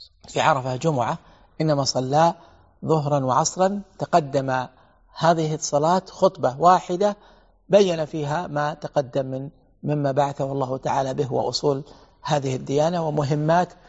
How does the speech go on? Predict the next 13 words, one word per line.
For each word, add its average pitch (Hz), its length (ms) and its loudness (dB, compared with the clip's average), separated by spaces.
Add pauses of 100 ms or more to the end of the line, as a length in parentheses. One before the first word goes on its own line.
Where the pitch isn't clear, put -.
(280)
ما 175 260 2
أمر 165 420 0
به 139 200 -4
الناس 143 340 -4
ووجههم 123 440 -6
إليه. 104 220 -8 (560)
بعد 185 240 4
أن 214 140 2
فرغ 185 300 0
صلى 165 200 -4
الله 151 100 0
عليه 143 100 -2
وسلم 131 340 -6